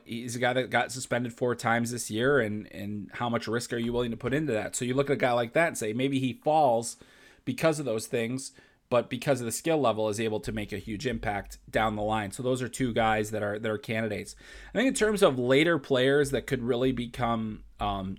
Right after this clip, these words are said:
gems to, to get to the, the next part, um, in terms of,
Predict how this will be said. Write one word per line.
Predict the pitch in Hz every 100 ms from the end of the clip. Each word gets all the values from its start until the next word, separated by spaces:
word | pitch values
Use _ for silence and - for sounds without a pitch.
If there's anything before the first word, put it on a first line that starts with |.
| 110
gems | 107 110 123 156 -
to, | 131 107 98
to | - 110
get | 113 110
to | -
the, | 113 104 95
the | 90
next | 107 110 113 -
part, | - 117 123 - - - - -
um, | 107 104 98 95
in | 117 113
terms | - 131 120 117 -
of, | 110 107 101 101 -